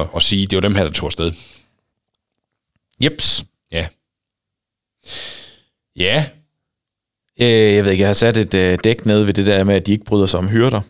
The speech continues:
Speaker 2: Jeg kan ikke, øh,
Speaker 1: Ja.
Speaker 2: det er bare, fordi jeg synes, det er lidt sjovt.
Speaker 1: Men det er det også. Altså, øhm, man, man kan jo sige, der, altså,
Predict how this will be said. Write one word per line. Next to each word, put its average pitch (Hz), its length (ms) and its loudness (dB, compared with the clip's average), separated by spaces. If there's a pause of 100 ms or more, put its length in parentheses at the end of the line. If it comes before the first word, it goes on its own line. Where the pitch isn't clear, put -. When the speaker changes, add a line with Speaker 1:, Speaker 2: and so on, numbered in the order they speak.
Speaker 2:
Jeg 101 140 -4 (100)
kan - 160 -12 (140)
ikke, 104 180 -10
øh, 101 140 -12
Speaker 1:
Ja. 170 180 2 (880)
Speaker 2:
det - 60 -20
er - 40 -10
bare, 90 100 -6
fordi 95 100 -2
jeg 92 80 0
synes, 98 140 0
det - 80 0
er 92 40 0
lidt 92 140 0
sjovt. - 280 0 (760)
Speaker 1:
Men 92 140 -2
det 147 140 4
er 170 140 2
det 151 80 2
også. 101 440 0
Altså, 101 300 0
øhm, 80 520 0 (1080)
man, 117 160 -2
man 127 120 2
kan 120 120 2
jo 110 60 2
sige, 170 340 2
der, 110 220 2
altså, 95 400 2